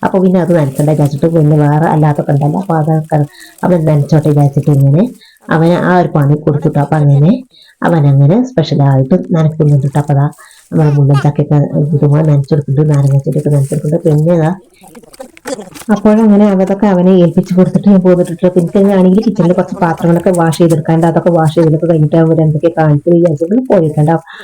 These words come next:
അപ്പൊ ഇങ്ങനെയൊക്കെയാണ് ഇന്നത്തെ ഒരു വീഡിയോ ട്ടോ. അപ്പൊ വീഡിയോ നിങ്ങൾക്ക് ഇഷ്ടപ്പെട്ടുണ്ടെങ്കിൽ ലൈക്ക് ചെയ്യാനും സബ്സ്ക്രൈബ് ചെയ്യാനും ഷെയർ ചെയ്യാനും കമന്റ് വിടാനൊന്നും മറക്കരുത്.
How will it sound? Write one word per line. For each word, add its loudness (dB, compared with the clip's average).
അപ്പൊ 2
ഇങ്ങനെയൊക്കെയാണ് 2
ഇന്നത്തെ 2
ഒരു 2
വീഡിയോ 2
ട്ടോ. -2
അപ്പൊ 2
വീഡിയോ 4
നിങ്ങൾക്ക് 2
ഇഷ്ടപ്പെട്ടുണ്ടെങ്കിൽ 2
ലൈക്ക് 0
ചെയ്യാനും 2
സബ്സ്ക്രൈബ് 0
ചെയ്യാനും 2
ഷെയർ 0
ചെയ്യാനും 0
കമന്റ് 2
വിടാനൊന്നും 2
മറക്കരുത്. 2